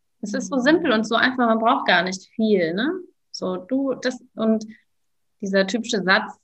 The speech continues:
Speaker 1: so, das ist alles schon da, ne? Also es ist auch gar nicht so, also klar, lernt man so ein bisschen loslassen und so, das, ähm, bei manchen ist es vielleicht ein bisschen mehr Arbeit, bei manchen weniger.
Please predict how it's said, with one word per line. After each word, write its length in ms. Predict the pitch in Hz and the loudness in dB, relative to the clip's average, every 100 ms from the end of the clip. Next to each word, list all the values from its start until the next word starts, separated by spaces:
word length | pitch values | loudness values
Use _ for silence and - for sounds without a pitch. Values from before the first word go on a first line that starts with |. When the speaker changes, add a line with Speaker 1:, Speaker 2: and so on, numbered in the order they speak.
| _ | _
Speaker 1:
so, 200 | 208 202 | -2 -2
das 200 | 208 208 | -4 -4
ist 180 | 214 - | -8 -2
alles 240 | 208 208 | 0 0
schon 200 | - 180 | 0 0
da, 340 | 190 202 214 | 2 2 2
ne? 220 | 202 220 269 - | 0 -2 -4 -8
Also 220 | - 190 196 | -4 -2 -2
es 180 | 190 | -4
ist 140 | 190 - | -6 -4
auch 140 | 202 | -2
gar 160 | - 196 | 4 4
nicht 200 | 208 208 | 4 0
so, 120 | 208 | -2
also 240 | 202 190 190 | -2 0 0
klar, 400 | 202 208 208 - _ _ _ _ _ _ _ _ | 2 2 2 -4 _ _ _ _ _ _ _ _
lernt 320 | - 202 - | 0 2 4
man 160 | 208 202 | 4 2
so 80 | |
ein 40 | 190 | 2
bisschen 280 | 196 208 - | -2 -4 0
loslassen 600 | 226 254 254 233 220 226 | 4 4 6 4 4 0
und 100 | 202 | 0
so, 200 | 214 214 | 0 0
das, 300 | 196 196 - _ _ | -2 -4 -12 _ _
ähm, 540 | 196 190 185 185 - _ | -2 -2 -2 -6 -14 _
bei 100 | 196 | -2
manchen 300 | 190 196 196 | -2 -2 -4
ist 160 | 196 | -4
es 160 | 196 190 | -10 -8
vielleicht 220 | 196 196 | -4 -4
ein 60 | 196 | -6
bisschen 160 | 196 | -2
mehr 180 | 208 202 | 2 4
Arbeit, 260 | 185 185 190 | 4 2 0
bei 60 | |
manchen 300 | 190 185 190 | -2 -4 -2
weniger. 400 | 214 240 220 214 | 2 2 2 -2